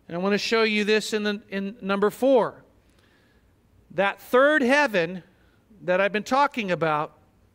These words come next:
is paradise now. This comes out of Second Corinthians twelve, one to three. Let me just read this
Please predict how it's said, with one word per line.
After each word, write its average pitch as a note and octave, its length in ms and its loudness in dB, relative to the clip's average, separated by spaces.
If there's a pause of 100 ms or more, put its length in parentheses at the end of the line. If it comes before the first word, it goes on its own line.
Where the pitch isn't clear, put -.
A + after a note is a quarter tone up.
(920)
is F#3 380 -2 (240)
paradise G#3+ 680 0
now. F#3 360 -2
This E3+ 160 -8
comes G3 220 -6
out G3 180 2
of F#3+ 100 -2 (580)
Second G#3 380 -6
Corinthians F#3+ 580 -6
twelve, G3 580 0
one F3+ 320 -8 (260)
to E3 100 -10
three. G3 460 -6 (680)
Let F3 60 -12
me F#3+ 80 -6
just F#3+ 200 -4
read G3 240 -6
this F3 300 -8